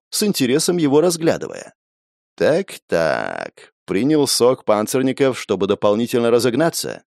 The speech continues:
Неплохо, учитывая твое состояние.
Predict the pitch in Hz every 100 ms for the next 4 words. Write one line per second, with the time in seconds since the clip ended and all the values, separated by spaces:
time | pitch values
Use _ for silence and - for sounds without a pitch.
0 | _ _ - 113 233 269 226 220 - 202
1 | 196 135 143 151 147 139 131 131 131 120
2 | 139 - 127 123 123 117 98